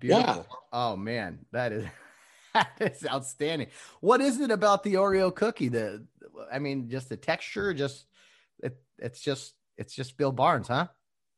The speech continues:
Speaker 1: I don't know. What is it about, uh, you know, anything you, you like? You like, you like it.
Speaker 2: <laughs>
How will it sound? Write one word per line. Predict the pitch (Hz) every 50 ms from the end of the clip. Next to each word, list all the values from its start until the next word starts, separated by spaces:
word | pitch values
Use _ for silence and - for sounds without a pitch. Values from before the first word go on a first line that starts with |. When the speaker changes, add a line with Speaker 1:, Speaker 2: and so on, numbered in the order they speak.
| _ _ -
Speaker 1:
I | 127 127
don't | 127 131 139
know. | 147 180 226 220 147 110 104
What | 131 147 147
is | 165 160 170
it | 165
about, | 160 156 156 156 156 147 - - - -
uh, | 156 151 147 147 143 143 127 - _
you | - 151
know, | 147 143 139
anything | 147 190 220 190 - 117 104 95
you, | 104 117 110 127
you | 127 101
like? | 101 104 101 101 95 - - - -
You | 120
like, | 117 123 156 208 - - - - - _ _ _ -
you | 113 117
like | 127 156 190 214 -
it. | - -
Speaker 2:
<laughs> | -